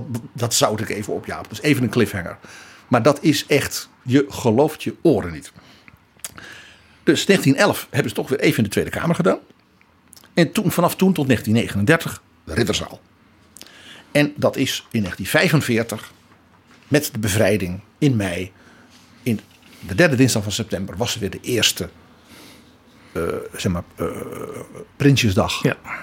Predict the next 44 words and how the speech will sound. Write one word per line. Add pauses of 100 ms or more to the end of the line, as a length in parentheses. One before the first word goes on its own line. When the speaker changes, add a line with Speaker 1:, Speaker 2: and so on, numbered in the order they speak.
(640)
Speaker 1:
En
wat
er
toen
gebeurde,
daar
gaan
we
het
ook
nog
even
over
hebben
straks. (1300)
Nou,
je
ziet
dus
één,
de
ridderzaal
als
plek
van
dingen
is
dus
geen
eeuwenoude
traditie, (200)
is
zelfs
nog
in
de
voorbije
honderd
jaar (180)
meerdere
keren (140)
helemaal
niet
gebruikt.